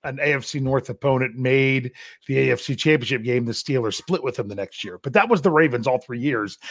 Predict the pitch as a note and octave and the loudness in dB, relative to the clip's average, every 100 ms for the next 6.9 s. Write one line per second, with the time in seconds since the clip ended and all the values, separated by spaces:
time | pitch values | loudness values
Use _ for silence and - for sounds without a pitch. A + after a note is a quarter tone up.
0 | - - C3+ C3 A#3+ B3 D#3 D3+ B2+ - | -12 2 4 8 8 8 10 8 8 0
1 | - C3 C3 C#3+ - - - C#3 A#2 C3+ | -2 2 4 2 -2 -16 -6 -4 -2 -2
2 | - A2 B2 - A#3 F3+ - C3+ A#2 A2 | -2 -2 -4 0 0 0 -4 -4 -4 -6
3 | A2 G#2+ G2+ - A2+ A#2 F#2+ G#2+ - F2 | -6 -8 -8 -8 -8 -8 -8 -12 -14 -14
4 | - - - - D#3+ A3 A3+ D3 F#3 - | -14 -16 -14 0 4 6 6 6 6 6
5 | F3+ C#3+ D3 C#3 C3 C#3+ C#3+ C#3+ - - | 4 4 4 6 6 6 4 2 -4 -10
6 | - - - - D3+ C#3 B2+ B2 G#2 | -18 -20 -20 -2 4 6 6 4 -4